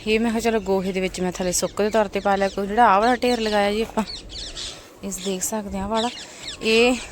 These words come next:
ਉੱਤੋਂ ਉੱਤੋਂ ਚੱਕ ਲਾਂਗੇ ਆਪਾਂ ਸੰਨੀ ਵਗੈਰਾ ਪਾਉਣ ਨੂੰ। ਤੇ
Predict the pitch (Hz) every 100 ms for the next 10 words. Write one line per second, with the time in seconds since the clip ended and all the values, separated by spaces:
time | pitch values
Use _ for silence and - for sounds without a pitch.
0 | - 226 - 240 233 220 196 214 226 233
1 | 220 220 - 190 208 226 240 233 226 220
2 | 220 233 - - - - - - - -
3 | - 214 208